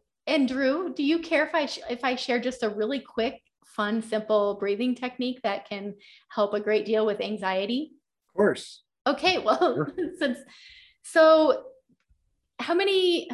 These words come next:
Speaker 1: let me, let me go back into gallery view so I can see the ha-, the hands. How many of you are familiar with Doctor Andrew Huberman? All right.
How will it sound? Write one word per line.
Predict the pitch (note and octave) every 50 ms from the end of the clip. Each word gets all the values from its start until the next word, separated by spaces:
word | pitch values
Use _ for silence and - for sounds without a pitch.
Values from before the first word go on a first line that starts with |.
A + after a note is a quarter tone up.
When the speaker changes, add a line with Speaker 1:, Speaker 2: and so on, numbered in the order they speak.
| -
Speaker 1:
let | B3+ B3 A3+
me, | A3 A3+ B3+ - - -
let | - B3
me | C4 C4
go | B3 A#3+
back | A3 A3 A3 A3
into | B3 A#3+ A#3 G#3
gallery | G#3 G3+ G#3 G#3+ G#3 G#3
view | G#3+ G#3+ G3+ G3
so | G3 - G#3
I | G3
can | G3 G3+ F#3+
see | - - A3+ A3+
the | G3+ G#3
ha-, | F#3+ F#3 A3 A3+ - _ _ _ -
the | G#3+
hands. | G3 F3 G#3+ G#3 G3+ F#3+ G3 F#3+ - - - _ _ _ _
How | - - - - F#4 G#4
many | A4+ A4+ A4+ G#4+ F#4+
of | D#4+ B3+ A#3
you | A#3 A3+ A3+ A3+ A3+ A3+ G#3 G#3 G#3+ -
are | - G#3
familiar | G#3+ - - A3+ G#3+ G#3 G#3+ G#3+ G#3+ G#3 G#3 G3+
with | G3+ G#3+ G#3+ G#3 - -
Doctor | A3 G#3 G#3 - A3 A3
Andrew | A3 G#3+ A3 A3 G#3+ A#3+ A#3+
Huberman? | A3 B3 B3 A3+ B3+ C4 C4 C#4 D4 D#4 E4+ - - _ _ _ _ _ _ _ _ _ _ _ _ _ _ _ _ _ _ _ _ _ _ _ _ _ _ _ _ _ _ _ _ _ _ _ _ _ _ _ _
All | A3 A3
right. | G#3+ A3+ B3+ D4+ C4 - - - -